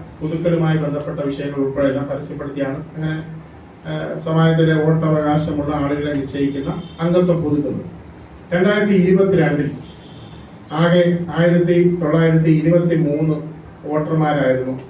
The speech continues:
ഈ സമാജത്തിന്റെ, ഏഹ്, വോട്ടർ പട്ടികയിൽ ഉണ്ടായിരുന്നത്. ഇത് രണ്ടായിരത്തി ഇരുപത്തിരണ്ടിലെ വോട്ടർ പട്ടിക.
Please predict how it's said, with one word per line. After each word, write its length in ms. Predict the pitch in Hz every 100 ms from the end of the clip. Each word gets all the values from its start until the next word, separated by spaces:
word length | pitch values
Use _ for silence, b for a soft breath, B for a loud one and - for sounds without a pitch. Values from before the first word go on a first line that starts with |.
| 135
ഈ 80 |
സമാജത്തിന്റെ, 720 | 135 131 131 135 139 135 131 131 - - - - - - -
ഏഹ്, 220 | 127 123 -
വോട്ടർ 300 | 139 147 160 -
പട്ടികയിൽ 460 | 143 156 139 135
ഉണ്ടായിരുന്നത്. 520 | 127 131 120 - - - - - - - - - - - - - - -
ഇത് 140 | 156 156 147 -
രണ്ടായിരത്തി 420 | 151 160 160 160
ഇരുപത്തിരണ്ടിലെ 600 | 156 165 160 160 151 147 139
വോട്ടർ 260 | 135 131
പട്ടിക. 280 | 123 123 -